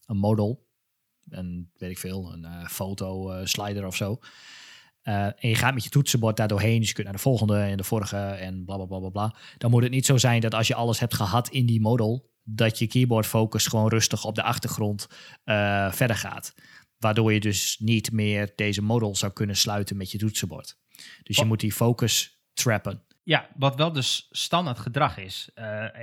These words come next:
Speaker 2: even, laat ik zo zeggen, die, die trap is niet standaard, maar juist dat je, eh, naar de volgende element wat focusable is,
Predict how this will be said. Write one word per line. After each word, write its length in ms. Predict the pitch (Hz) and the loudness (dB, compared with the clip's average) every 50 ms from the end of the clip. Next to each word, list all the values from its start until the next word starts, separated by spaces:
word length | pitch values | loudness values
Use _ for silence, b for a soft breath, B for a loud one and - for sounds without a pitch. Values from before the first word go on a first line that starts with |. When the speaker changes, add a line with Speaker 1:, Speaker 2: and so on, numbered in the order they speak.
| 113 95 | -10 -6
Speaker 2:
even, 320 | 135 120 - 131 - - - 117 120 - | -6 -6 -6 -6 -14 -14 -18 -18 -16 -12
laat 140 | - 120 117 | -6 -6 -6
ik 80 | 117 - | -4 -4
zo 140 | - 147 | -4 -6
zeggen, 240 | 135 110 107 107 113 110 | -4 -6 -6 -8 -8 -10
die, 180 | 117 113 113 - | -10 -12 -10 -10
die 140 | 120 113 | -10 -10
trap 260 | 107 - 170 180 - - | -4 -2 -2 -2 0 -2
is 120 | 117 - | -6 -4
niet 120 | 120 110 | -6 -6
standaard, 400 | - - 123 110 107 107 127 151 | -4 -4 -4 -2 -2 -2 -4 -6
maar 120 | 113 123 117 | -4 -4 -2
juist 280 | 117 120 123 123 - | 0 0 -2 -2 -2
dat 180 | - 123 117 - | -4 -6 -4 -4
je, 260 | - 117 113 113 110 b b b b b b b b b b b b | -4 -4 -4 -4 -6 b b b b b b b b b b b b
eh, 220 | - 123 117 113 | -12 -10 -8 -4
naar 220 | 117 117 123 127 120 | 0 2 4 4 2
de 80 | 120 | 2
volgende 480 | - - - 156 170 160 147 123 135 110 | -2 0 2 2 2 2 0 0 0 0
element 400 | 123 131 127 123 123 139 143 127 | 0 0 0 0 0 0 0 0
wat 160 | 127 113 - | -2 -4 -2
focusable 680 | - 160 185 190 - 127 - - 117 110 104 107 110 - | 0 -2 -2 0 -2 -4 -4 -4 -6 -6 -6 -6 -8 -6
is, 480 | 113 110 107 - - - - _ _ | -6 -6 -6 -6 -6 -8 -10 _ _